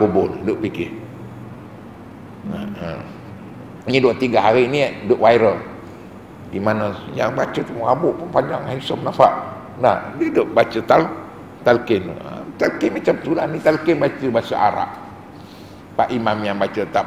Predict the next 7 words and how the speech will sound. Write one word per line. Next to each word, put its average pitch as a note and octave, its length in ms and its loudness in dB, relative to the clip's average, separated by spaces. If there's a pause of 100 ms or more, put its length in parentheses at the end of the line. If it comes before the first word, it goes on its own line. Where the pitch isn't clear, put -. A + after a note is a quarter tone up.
faham, E3 400 -4
Pak - 160 2
Makmum B2+ 400 -2
lagi A2 240 2
tak G2 240 2
faham. - 240 -4 (2500)
Nah, - 240 -4